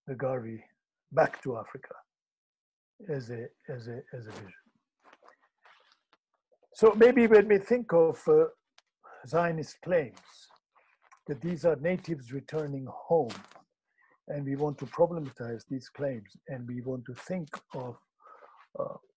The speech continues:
different kinds of futures, it can lead to, we should be thinking of the African American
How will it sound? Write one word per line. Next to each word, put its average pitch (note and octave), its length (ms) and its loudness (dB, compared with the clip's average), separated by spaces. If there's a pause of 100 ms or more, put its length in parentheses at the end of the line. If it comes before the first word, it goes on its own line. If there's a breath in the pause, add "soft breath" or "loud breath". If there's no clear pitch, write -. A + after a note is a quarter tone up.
(800)
different D3 280 -4
kinds C#3 340 -2
of A#2 120 -10
futures, D#3+ 500 -12
it C#3 120 -18
can B2 220 -8
lead B2+ 160 -10 (140)
to, B2 140 -12 (100)
we C3 240 -12
should B2+ 240 -16
be B2+ 100 -10
thinking B2+ 560 -12
of A#2+ 100 -12 (160)
the B2+ 140 -12
African B2+ 380 -12
American B2+ 440 -14